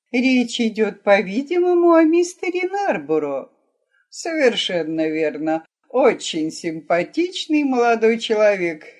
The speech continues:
и такой доверчивый». «Почему вы мне это говорите?» «Потому что, я думаю,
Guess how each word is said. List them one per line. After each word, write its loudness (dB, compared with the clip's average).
и -10
такой -4
доверчивый». -4
«Почему 2
вы 0
мне -6
это -2
говорите?» -4
«Потому 0
что, -6
я 4
думаю, -2